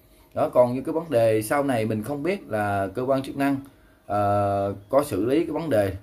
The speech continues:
lụm lon hay là lừa đảo hay không thì mình chưa biết được, tại vì, ờ, người ta chỉ đang điều tra thôi. Ừ? Chừng nào chắc có những cái kết quả, ờ, chính xác thì, ờ, người ta mới, ờ, đưa những cái quyết định cuối cùng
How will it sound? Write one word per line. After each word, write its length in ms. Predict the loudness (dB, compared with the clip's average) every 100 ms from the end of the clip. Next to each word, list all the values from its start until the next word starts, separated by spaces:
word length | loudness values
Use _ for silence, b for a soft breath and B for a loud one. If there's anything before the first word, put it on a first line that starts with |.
| -10
lụm 220 | -8 -2
lon 220 | 2 2
hay 100 | 2
là 60 | -2
lừa 220 | -2 -2
đảo 220 | -4 -4
hay 120 | -6 -6
không 280 | -4 -4 -4 -8
thì 80 | -6
mình 200 | -6 -6
chưa 140 | -4 0
biết 220 | 0 -2
được, 220 | -6 -6 -8
tại 120 | -8
vì, 340 | -2 -2 -2 -2
ờ, 140 | -4 -6 B -16
người 100 | -8
ta 80 | -6
chỉ 120 | -2
đang 220 | -2 0
điều 140 | -2 -6
tra 280 | -2 -2 0
thôi. 180 | 0 -2 -6 -20 _ _ -8
Ừ? 60 | -6 -6 -8 -16 -6
Chừng 120 | -4
nào 140 | -2
chắc 180 | -4 -2
có 100 | -2
những 120 | -2
cái 200 | -2 -4
kết 60 | -4
quả, 280 | -6 -6 -6 -10 B B
ờ, 200 | -6 -4
chính 240 | 0 -2 -2
xác 240 | -2 -2 -4 _ -10
thì, 160 | -2 0
ờ, 140 | 0 -2 -2 -2 -4 -6 b b -12
người 100 | -6
ta 180 | -2 0
mới, 260 | 0 0
ờ, 340 | 0 0 -2 -4 -12 -18 -4
đưa 180 | -2
những 120 | -2 0
cái 100 | -2
quyết 100 | -2
định 180 | -8
cuối 160 | -2 0
cùng 180 | 2 -2